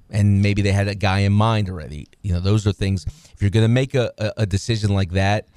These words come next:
you're targeting somebody. That's, that's always,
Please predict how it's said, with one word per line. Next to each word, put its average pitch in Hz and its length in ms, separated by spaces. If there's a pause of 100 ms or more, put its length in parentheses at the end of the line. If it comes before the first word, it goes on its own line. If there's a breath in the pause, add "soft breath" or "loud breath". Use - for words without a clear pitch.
(200 soft breath)
you're 101 180
targeting 98 680
somebody. - 500 (500)
That's, 101 360
that's 104 220
always, 110 440